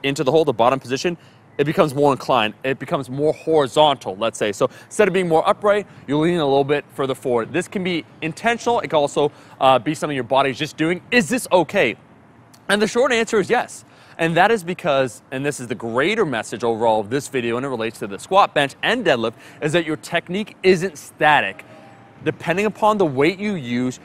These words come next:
your technique will change. It's not a one-size-fits-all. It's the same idea with the deadlift. Your back, your thoracic area, your mid-back might not round until you approach ninety percent or a hundred percent,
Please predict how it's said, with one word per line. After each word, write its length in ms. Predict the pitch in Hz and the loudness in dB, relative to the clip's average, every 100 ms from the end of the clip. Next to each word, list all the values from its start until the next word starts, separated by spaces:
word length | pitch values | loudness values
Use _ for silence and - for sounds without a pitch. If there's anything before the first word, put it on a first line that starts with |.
| - | -8
your 100 | 151 | -6
technique 500 | - 147 - 160 - 101 | -2 -4 -2 -6 -8 -12
will 200 | 104 143 | 0 0
change. 440 | 143 - 160 113 98 | 0 -2 -4 -4 -6
It's 100 | 113 | 0
not 140 | 185 | 2
a 20 | |
one-size-fits-all. 1080 | 147 127 160 - 147 135 - - 139 - 147 - - | 4 2 0 0 0 0 -2 -4 -2 2 2 0 -8
It's 80 | 196 | -6
the 60 | 196 | -2
same 240 | 262 254 | 0 2
idea 200 | 226 226 | 2 2
with 120 | 214 | 0
the 80 | 196 | 0
deadlift. 320 | 233 233 131 - - - | 2 2 0 -2 -20 -16
Your 180 | 127 214 | 0 2
back, 400 | 175 170 190 233 | 4 4 4 4
your 80 | 151 | 0
thoracic 580 | - 131 117 151 175 180 | 0 0 4 2 2 0
area, 280 | 190 208 147 | 0 0 0
your 160 | 123 | -2
mid-back 580 | 113 113 147 165 175 - | -2 -2 0 2 2 -2
might 320 | 127 139 185 | -4 -2 -2
not 260 | 196 202 156 | 0 -2 2
round 240 | 143 165 | 2 2
until 220 | 160 - | -2 -2
you 80 | 165 | -2
approach 380 | 131 - 135 - | -2 0 0 0
ninety 360 | 127 120 151 175 | -6 -4 -4 -6
percent 360 | 160 165 190 | -8 -4 0
or 80 | 139 | 0
a 40 | |
hundred 380 | 113 - 233 233 | -2 -4 -4 -4
percent, 320 | 151 139 120 | -4 2 2